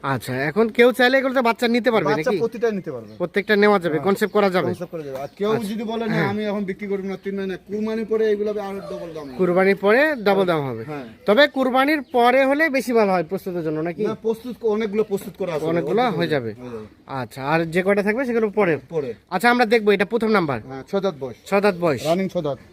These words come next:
Speaker 2: এই
Speaker 1: রানিং
Speaker 2: সিং
Speaker 1: ছয় দাঁত।
Speaker 2: দেখবে, চাঁদ দেখবে,
Speaker 1: হ্যাঁ,
Speaker 2: এই যে
Speaker 1: হ্যাঁ।
Speaker 2: সিং মাথা সব, এই বডি ডাবল বডি।
Speaker 1: হ্যাঁ।
Speaker 2: আজকে সব ডাবল বডি ভাই, গরু।
Speaker 1: বডিটা ভালো আছে
Speaker 2: এই
Speaker 1: না?
Speaker 2: মাংস লাগা আছে, দেখেন।
Speaker 1: মাংস লাগানো
Speaker 2: কি
Speaker 1: আছে।
Speaker 2: হ্যাঁ।
Speaker 1: এটা এক নাম্বার?
Speaker 2: এক নাম্বার।
Speaker 1: দেশাল জাতের?
Speaker 2: দেশাল।
Speaker 1: বয়স?
Speaker 2: ছয় দাঁত।
Speaker 1: ছয় দাঁত।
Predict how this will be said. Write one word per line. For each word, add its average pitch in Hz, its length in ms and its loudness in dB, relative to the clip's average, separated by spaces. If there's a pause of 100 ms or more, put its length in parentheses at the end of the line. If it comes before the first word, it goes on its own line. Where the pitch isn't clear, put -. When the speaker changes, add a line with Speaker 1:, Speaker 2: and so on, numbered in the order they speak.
(300)
Speaker 2:
এই 160 100 -8
Speaker 1:
রানিং 156 220 0
Speaker 2:
সিং 202 100 -4
Speaker 1:
ছয় 185 140 0
দাঁত। 196 180 2
Speaker 2:
দেখবে, 175 220 -10
চাঁদ 175 300 -8
দেখবে, 160 280 -14
Speaker 1:
হ্যাঁ, 160 220 0 (380)
Speaker 2:
এই 156 120 -6
যে 156 60 -6
Speaker 1:
হ্যাঁ। 147 160 -2
Speaker 2:
সিং - 80 -12
মাথা 165 340 -10
সব, 156 120 -12 (120)
এই 175 120 -8
বডি 165 200 -12 (140)
ডাবল 208 180 -6
বডি। 175 240 -10
Speaker 1:
হ্যাঁ। 165 220 0
Speaker 2:
আজকে 120 120 -4
সব 220 160 -10
ডাবল 185 200 -6
বডি 139 140 -12
ভাই, 120 220 -14
গরু। 127 180 -14
Speaker 1:
বডিটা 180 300 2
ভালো 180 220 2
আছে 139 160 0
Speaker 2:
এই 180 60 -2
Speaker 1:
না? 202 80 0
Speaker 2:
মাংস 220 200 -2
লাগা 185 340 -2
আছে, 120 160 -16
দেখেন। 170 200 -4
Speaker 1:
মাংস 147 200 -6
লাগানো 170 340 -2
Speaker 2:
কি 143 60 -2
Speaker 1:
আছে। - 140 -10 (260)
Speaker 2:
হ্যাঁ। 143 260 -10
Speaker 1:
এটা 165 180 0
এক 208 200 2
নাম্বার? 151 340 0
Speaker 2:
এক 156 140 -8
নাম্বার। 127 260 -12 (280)
Speaker 1:
দেশাল 190 320 2
জাতের? 139 280 0
Speaker 2:
দেশাল। 139 320 -8 (460)
Speaker 1:
বয়স? 220 340 4 (340)
Speaker 2:
ছয় 185 120 0
দাঁত। 143 160 -6 (320)
Speaker 1:
ছয় 196 180 0
দাঁত। 151 160 0